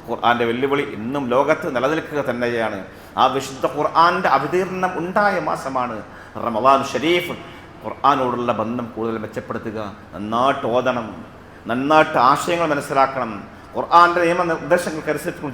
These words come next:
ജീവിക്കാൻ നാം ശീലിക്കുകയും വേണം. പ്രധാനമായി ഒരു കാര്യം കൂടി മനസ്സിലാക്കേണ്ടത്, ഇത് സഹാനുഭൂതിയുടെ കാലമാണ് സഹോദരന്മാരെ. ഷഹ്റുൽ മുവാസാത്ത് എന്ന് റസൂൽ പറഞ്ഞു, പാവപ്പെട്ടവനോട് ആർദ്രതയും അനുകമ്പയും അവനോട്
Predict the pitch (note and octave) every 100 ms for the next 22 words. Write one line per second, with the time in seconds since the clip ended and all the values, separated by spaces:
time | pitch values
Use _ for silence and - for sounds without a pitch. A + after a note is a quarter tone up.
0 | B2 C#3+ D3 C#3+ C3 B2+ - A2+ C3 -
1 | A#2 G#2 G2 F2+ F2 F2+ - - - -
2 | - F#2+ A#2 B2 B2 A#2+ C3 C#3 C#3+ D3
3 | C#3+ B2+ A#2 A#2+ A2+ A#2 A2+ A2 G#2 -
4 | - - G2 A2 - G2+ A#2 C3 B2+ C3
5 | A#2+ A2+ G2+ G#2+ A#2 G#2+ G2+ A2 G2 G2
6 | F#2+ F#2 F2 - - - - - - -
7 | C#3 C3 C#3+ C#3+ C#3+ D3 C#3+ F3+ F#3 D#3+
8 | C#3+ C3 C3+ B2 B2 A#2+ - A2 C3 C3
9 | - C3+ C#3 C#3+ C#3 A#2+ - - - C3
10 | D3+ B2 - D#3+ D3 C#3+ B2+ G#2+ - -
11 | A#2+ D3+ D3+ E3 D#3 D3+ B2+ G2+ - A2+
12 | D3 E3 E3